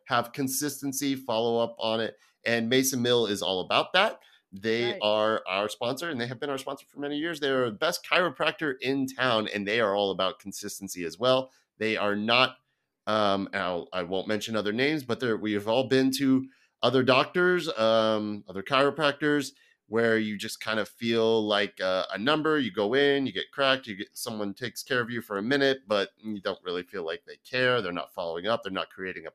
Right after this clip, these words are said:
Speaker 1: plan, perhaps, that's custom tailored to you, that, um, feels very much like people have invested their time and energy and care about you. That is what you can expect at Mason Mill. It is very much like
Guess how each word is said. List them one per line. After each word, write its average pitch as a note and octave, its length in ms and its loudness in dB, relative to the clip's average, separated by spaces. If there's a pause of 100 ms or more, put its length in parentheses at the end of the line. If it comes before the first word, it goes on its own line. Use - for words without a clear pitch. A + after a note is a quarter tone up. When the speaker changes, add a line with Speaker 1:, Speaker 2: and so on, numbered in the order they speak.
Speaker 1:
plan, A#2+ 460 0
perhaps, A#2+ 480 0 (420)
that's G2+ 180 -4
custom A#2 360 -6
tailored B2 380 -2
to A2 120 -8
you, D#3+ 320 -4 (360)
that, G2+ 360 2 (100)
um, F#2+ 540 0
feels B2 320 2
very A2+ 380 0
much A#2 440 0
like G2+ 360 -4 (220)
people G#2 300 -6
have G#2 180 0
invested G2+ 500 -6
their F#2+ 140 -4
time G#2 320 -4
and G2+ 120 -4
energy G#2 340 -4
and F#2+ 120 -6
care D#3+ 180 -2
about D#2+ 260 -4
you. D2+ 180 -10 (400)
That C3+ 360 4
is B2 120 -2
what B2+ 140 -2
you G#2+ 100 -4
can A2+ 160 -6
expect A#2 500 -4 (120)
at F#2+ 220 -2
Mason G2+ 380 -4
Mill. A2+ 200 0
It G2+ 80 0
is F2+ 100 -8 (120)
very C3 220 -2
much G#2 340 -4
like G3+ 220 -4